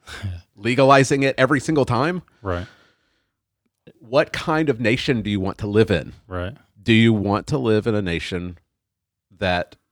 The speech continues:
Speaker 2: these sinful things are outlawed and people actually can, uh, experience consequences for?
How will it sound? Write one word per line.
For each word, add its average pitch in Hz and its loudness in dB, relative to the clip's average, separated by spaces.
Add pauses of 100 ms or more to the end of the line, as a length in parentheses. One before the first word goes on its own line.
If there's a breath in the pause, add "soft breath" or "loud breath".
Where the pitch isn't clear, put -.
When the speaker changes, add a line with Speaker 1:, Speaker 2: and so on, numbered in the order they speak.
(100)
Speaker 2:
these 92 -8
sinful 101 -4
things 90 -4
are 82 -2
outlawed 110 0 (580)
and 95 0
people 87 -6
actually 82 -6
can, 78 -8 (1300)
uh, 76 -6
experience 85 -6
consequences 98 -6
for? 107 -4